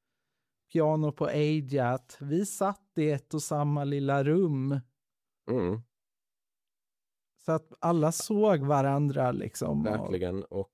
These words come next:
Speaker 1: man plockade
Speaker 2: så
Speaker 1: upp
Speaker 2: är det ju. Återigen, kommunikation. Det händer ju någonting när människor är i ett rum.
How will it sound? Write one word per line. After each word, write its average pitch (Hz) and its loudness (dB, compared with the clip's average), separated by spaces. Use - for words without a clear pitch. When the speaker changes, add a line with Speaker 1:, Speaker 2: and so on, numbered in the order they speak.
Speaker 1:
man 156 0
plockade 160 -2
Speaker 2:
så 160 0
Speaker 1:
upp 127 4
Speaker 2:
är 143 0
det 80 -8
ju. 87 -4
Återigen, 107 0
kommunikation. 98 -4
Det 101 -4
händer 95 -4
ju 107 -6
någonting 95 -4
när 87 -6
människor 92 -4
är 85 -6
i 82 -6
ett - -12
rum. - -12